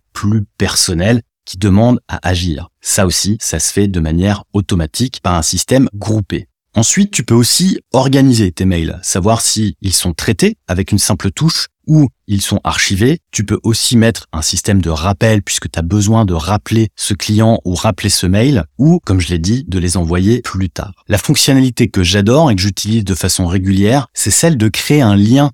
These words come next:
vers tel ou tel email pour pouvoir envoyer ce lien à un autre destinataire et de lui montrer à quoi ressemble cet échange, à quoi ressemble ce mail. Par exemple, j'ai envie de te transférer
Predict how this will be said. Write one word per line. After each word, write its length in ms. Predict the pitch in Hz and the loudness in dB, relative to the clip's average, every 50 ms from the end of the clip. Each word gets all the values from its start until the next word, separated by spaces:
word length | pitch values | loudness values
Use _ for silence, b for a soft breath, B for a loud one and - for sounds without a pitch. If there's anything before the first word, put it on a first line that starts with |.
| _ | _
vers 240 | 92 85 95 87 - | -6 -4 -4 -4 -4
tel 320 | - - 123 123 127 95 - _ | -2 0 0 0 0 -2 -4 _
ou 80 | 98 95 | -8 -8
tel 320 | - - 123 117 113 104 - _ | -4 0 0 2 2 0 -4 _
email 480 | - 104 101 98 95 98 117 127 123 101 82 - | 0 2 4 4 4 2 2 0 0 -2 -4 -4
pour 140 | - 98 | -6 -8
pouvoir 500 | - - 95 92 92 95 104 110 113 - _ _ _ | -6 -4 -4 -2 2 2 2 2 0 -2 _ _ _
envoyer 480 | - 147 156 135 135 135 123 117 113 | 2 2 4 4 4 4 4 4 2
ce 160 | 107 - - 95 | 2 0 0 0
lien 400 | 90 90 95 98 113 131 156 - _ | 2 2 2 2 2 0 -2 -8 _
à 80 | - 87 | -2 0
un 240 | 90 90 95 98 107 | 2 4 4 4 6
autre 300 | 127 143 147 - - 101 | 4 4 2 0 -2 0
destinataire 760 | 87 95 92 - - 101 95 85 - - 104 113 143 147 - _ | 0 0 -2 -2 0 0 -2 0 0 0 0 0 0 -2 -4 _
et 80 | - | -4
de 100 | 90 98 | -2 0
lui 140 | 95 95 95 | 2 2 4
montrer 500 | 98 95 95 98 - - - 123 139 - - - | 4 4 2 0 -2 -2 -2 -2 -2 -2 -4 -4
à 120 | - 95 | -6 -6
quoi 380 | - _ - - 113 113 - - | -6 _ -2 0 0 0 0 -2
ressemble 540 | - 92 85 92 87 - - - 101 110 113 | -4 -4 -2 -2 -2 -2 -2 0 0 -2 -2
cet 220 | - - 85 - - | -2 -4 -4 -4 -4
échange, 440 | 80 - - 92 98 113 123 135 - - | -6 -4 -2 0 0 0 0 -2 -4 -8
à 100 | 85 - | -10 -10
quoi 300 | - - 107 110 - - | -4 -2 -2 -2 -2 -4
ressemble 460 | - 85 87 87 - - 98 107 104 98 | -8 -4 -4 -4 -2 0 0 0 0 0
ce 140 | - - | -2 -2
mail. 340 | 82 80 78 76 73 - 82 - _ _ | 0 0 0 -2 -6 -10 -12 -16 _ _
Par 140 | - 120 123 | -2 0 0
exemple, 340 | 123 113 104 120 117 104 95 | 2 2 2 4 4 4 2
j'ai 100 | 82 90 | 2 2
envie 160 | 87 90 98 | 0 0 -2
de 40 | - | -2
te 100 | - 92 | -2 -4
transférer 760 | 80 - - - 127 120 - - - - 113 104 104 110 110 | -4 -4 -4 -2 -2 0 0 -2 0 0 0 2 2 0 0